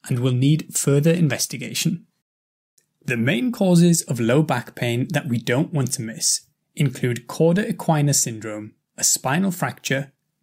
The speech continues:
cancer, particularly those that metastasize to the bone, like breast, thyroid, lung, prostate, kidney, or bowel,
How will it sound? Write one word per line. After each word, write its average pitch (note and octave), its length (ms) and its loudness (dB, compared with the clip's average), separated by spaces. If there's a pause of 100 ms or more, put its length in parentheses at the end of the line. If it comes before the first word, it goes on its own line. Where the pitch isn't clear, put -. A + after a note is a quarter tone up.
cancer, G3+ 600 0 (320)
particularly D3+ 640 2
those C3 400 2
that - 160 -8
metastasize C3+ 840 -2
to - 80 -6
the A#2+ 100 -6
bone, B2 460 -2 (260)
like - 180 -6
breast, C#3+ 460 -2 (220)
thyroid, B2+ 760 0
lung, A#2 520 -2 (160)
prostate, - 680 -4
kidney, A#2+ 320 -2
or A#2+ 100 -4
bowel, C3+ 520 0